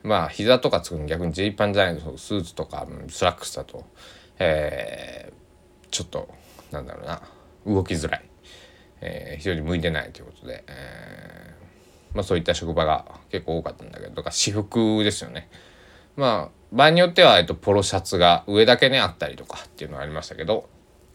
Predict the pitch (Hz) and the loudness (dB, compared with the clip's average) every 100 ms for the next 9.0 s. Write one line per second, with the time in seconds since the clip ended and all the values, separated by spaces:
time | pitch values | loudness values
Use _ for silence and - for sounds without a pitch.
0 | _ _ _ - _ _ _ _ _ - | _ _ _ -20 _ _ _ _ _ -20
1 | - - - - - - 82 69 - - | -20 -20 -20 -20 -20 -8 -6 -6 -10 -6
2 | 95 87 85 - - - 104 113 104 98 | -2 -2 -2 -12 -20 -8 -2 2 4 4
3 | 98 85 78 104 - 82 67 64 64 - | 2 0 -2 -4 -2 -4 -4 -10 -14 -12
4 | - 120 - - - - - - - - | 2 2 2 -6 -20 -20 -16 -14 -14 -18
5 | - - - - 85 76 78 73 76 71 | -20 -18 -10 -2 -2 0 -6 -4 -6 -6
6 | - - _ - 69 60 73 67 50 - | -10 -20 _ -12 -8 -8 -6 -8 -8 -8
7 | 82 69 73 57 - - - 175 - - | -8 -6 -6 -6 -10 -8 -4 -4 -6 -20
8 | - - - 87 76 - - 73 - | -20 -20 -10 -6 -4 -6 -8 -6 -8